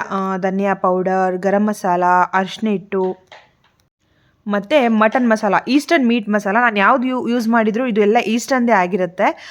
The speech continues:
ಹಾಗೂ ಖಾರದ ಪುಡಿ ನಾನು ಆಮೇಲೆ ಇದನ್ನು ಹಾಕೋತಾ ಇದ್ದೀನಿ. ಯಾಕೆ ಅಂತಂದರೆ ಅದು ಒಂದು ಸಲ ಕಲರ್ ಗೊತ್ತಾಗಲ್ಲ, ಖಾರ ಪುಡಿ ಹಾಕಿಬಿಟ್ರೆ ಅದು ರೆಡ್ಡಾಗಿ ಕಾಣಿಸುತ್ತೆ. ಅದಕ್ಕೆ ಅದ್ರ ಜೊತೆ ನಾನು ಇಲ್ಲಿ ಶುಂಠಿ ಬೆಳ್ಳುಳ್ಳಿ ಪೇಸ್ಟ್ನ ಕೂಡ ಆ್ಯಡ್ ಮಾಡ್ತಾ ಇದ್ದೀನಿ.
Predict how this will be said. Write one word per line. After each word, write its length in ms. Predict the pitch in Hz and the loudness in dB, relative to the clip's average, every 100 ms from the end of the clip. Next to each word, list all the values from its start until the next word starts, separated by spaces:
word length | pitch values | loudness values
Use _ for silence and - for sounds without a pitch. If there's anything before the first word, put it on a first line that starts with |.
| - - | -20 -4
ಹಾಗೂ 300 | 214 220 247 | 0 2 0
ಖಾರದ 400 | - 247 285 349 - | -2 2 2 2 -2
ಪುಡಿ 160 | 294 | -4
ನಾನು 220 | 254 220 | 0 2
ಆಮೇಲೆ 440 | 240 196 226 285 262 | 4 6 6 4 0
ಇದನ್ನು 520 | 214 202 180 175 170 | 0 0 0 0 -2
ಹಾಕೋತಾ 540 | 170 190 185 190 190 | 0 -2 0 -4 -2
ಇದ್ದೀನಿ. 340 | 175 165 185 247 | -4 -2 -2 0
ಯಾಕೆ 260 | 190 180 | 0 -2
ಅಂತಂದರೆ 500 | 196 185 180 190 240 190 - - - - | -4 -2 -2 0 2 2 0 -6 -18 -2
ಅದು 200 | 202 220 | 4 6
ಒಂದು 240 | 226 254 | 4 2
ಸಲ 200 | 277 262 233 | 0 2 2
ಕಲರ್ 300 | 233 233 233 | 4 2 2
ಗೊತ್ತಾಗಲ್ಲ, 500 | 208 233 233 214 190 | 0 2 2 2 0
ಖಾರ 220 | 233 247 | 2 2
ಪುಡಿ 220 | 262 277 240 | 2 2 2
ಹಾಕಿಬಿಟ್ರೆ 760 | 220 208 208 214 269 226 220 | 2 0 -2 0 4 6 6
ಅದು 220 | - 208 | 4 2
ರೆಡ್ಡಾಗಿ 420 | 226 220 247 247 | 0 2 2 0
ಕಾಣಿಸುತ್ತೆ. 400 | 247 190 196 175 | -2 -2 -2 -4
ಅದಕ್ಕೆ 280 | 175 180 175 | -4 -4 -2
ಅದ್ರ 160 | 254 254 | 0 0
ಜೊತೆ 260 | 226 247 | 0 2
ನಾನು 260 | 320 277 262 | 4 4 2
ಇಲ್ಲಿ 260 | 240 330 415 - - - | 0 0 -4 -14 -20 -2
ಶುಂಠಿ 360 | - 403 440 | 2 2 4
ಬೆಳ್ಳುಳ್ಳಿ 300 | 311 262 226 | 2 2 0
ಪೇಸ್ಟ್ನ 400 | 220 196 196 202 | -2 -4 -4 -6
ಕೂಡ 240 | 190 214 285 - | -4 0 0 0
ಆ್ಯಡ್ 260 | 185 175 170 | -4 -4 -2
ಮಾಡ್ತಾ 380 | 170 170 180 175 | -2 -2 -4 -4
ಇದ್ದೀನಿ. 380 | 170 185 311 | -2 -2 -2